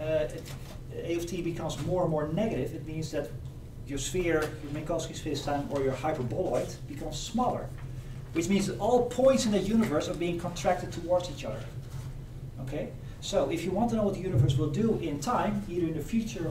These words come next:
or in the past, what you're looking for is, first of all, this number, its size, but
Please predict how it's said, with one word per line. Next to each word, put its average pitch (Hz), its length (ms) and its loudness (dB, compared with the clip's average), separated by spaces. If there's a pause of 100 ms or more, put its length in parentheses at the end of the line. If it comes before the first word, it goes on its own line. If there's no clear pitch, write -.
or 151 100 -4
in 143 100 -4
the 131 100 -2
past, - 580 0 (420)
what 180 220 0
you're 180 100 8
looking - 240 0
for 170 420 0
is, 160 300 -4 (220)
first 240 180 2
of - 100 -4
all, - 140 4
this 180 200 4
number, - 300 0 (1080)
its 147 160 -2
size, - 720 -2 (1600)
but - 240 -4